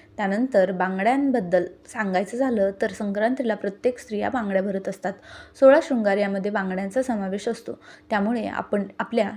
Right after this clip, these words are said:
हिंदू धर्मात बांगड्यांना सुद्धा खूप महत्त्व आहे. संक्रांतीला सर्व स्त्रिया छान छान काठापदराच्या साड्या घालतात, ओवसायला जातात, हळदी कुंकू करतात, तिळगुळ देतात आणि त्यामुळे आपल्या हातामध्ये दोन दोन तरी काचेच्या बांगड्या असायलाच पाहिजे.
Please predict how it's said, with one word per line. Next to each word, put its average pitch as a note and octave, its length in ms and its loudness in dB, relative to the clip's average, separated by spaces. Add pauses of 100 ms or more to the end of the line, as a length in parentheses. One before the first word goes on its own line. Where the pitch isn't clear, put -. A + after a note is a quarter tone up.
हिंदू A3 320 0
धर्मात G#3 340 2
बांगड्यांना G#3 580 0
सुद्धा G3 380 -4
खूप B3 220 -4
महत्त्व G#3+ 320 -2
आहे. F#3 240 -6
संक्रांतीला G3+ 720 -2
सर्व A#3+ 320 0
स्त्रिया G3+ 400 -2
छान G#3 300 -6
छान A3+ 180 0 (460)
काठापदराच्या C#4 600 2
साड्या G#3 300 0
घालतात, G3 340 -6 (140)
ओवसायला A#3+ 460 0
जातात, G3 360 -2 (400)
हळदी C4 260 4
कुंकू A#3 320 0
करतात, F#3 360 0 (120)
तिळगुळ G#3 300 2
देतात G3 460 0
आणि A3+ 220 0
त्यामुळे G3+ 380 0
आपल्या G#3 340 -2
हातामध्ये G#3 640 -4 (120)
दोन A#3 340 4
दोन A3+ 300 2
तरी F#3 240 -2 (100)
काचेच्या F#3+ 400 0
बांगड्या G3+ 360 -2
असायलाच F3+ 400 -2
पाहिजे. F3+ 320 -6